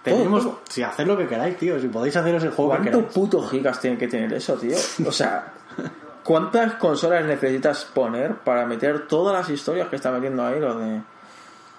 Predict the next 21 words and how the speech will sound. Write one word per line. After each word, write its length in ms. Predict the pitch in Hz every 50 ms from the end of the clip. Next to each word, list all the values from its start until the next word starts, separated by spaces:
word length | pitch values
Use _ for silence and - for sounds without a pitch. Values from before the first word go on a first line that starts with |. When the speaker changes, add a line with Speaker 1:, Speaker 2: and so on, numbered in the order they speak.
| - -
Speaker 1:
Y 80 | - -
se, 320 | - - - - - 73 -
alguien 280 | - - - 143 185 220
ha 40 | 226
tenido 180 | 233 240 233 220
que 80 | 220
llegar 180 | 208 202 196 190
allí 180 | 180 180 220 220
y 40 | 208
decir, 340 | 175 - - 143 139 - -
seguro, 480 | 143 - - 120 120 151 175 - - 143
se-, 240 | - - 131 110 110
yo 100 | 123 135
creo, 160 | 135 139 151 156
de 160 | 156 127 117
hecho, 180 | 113 113 147
te, 100 | 139 135 117
te 160 | - - -
digo 120 | 113 110
una 100 | 110 110
cosa, 300 | - - - - - 101